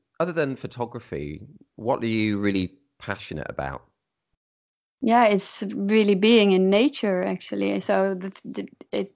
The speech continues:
Speaker 2: it compares a bit with the photography. Um, yeah, really come to myself and, uh, see different cities. But the, I think the nature for me is more important.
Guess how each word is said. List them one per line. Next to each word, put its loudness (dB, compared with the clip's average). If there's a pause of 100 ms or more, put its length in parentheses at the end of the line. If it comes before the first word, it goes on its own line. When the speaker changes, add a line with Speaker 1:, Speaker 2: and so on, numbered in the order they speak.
(240)
Speaker 2:
it -8
compares 6
a 0
bit -2
with -2
the -4
photography. -4 (600)
Um, -2 (880)
yeah, 0 (560)
really 2
come 2
to -2
myself 2 (100)
and, -4 (140)
uh, -8 (880)
see -4
different -2
cities. -2
But -4 (120)
the, -4
I 0
think -2
the -4
nature 0 (140)
for -4
me 2
is -2
more 0
important. -4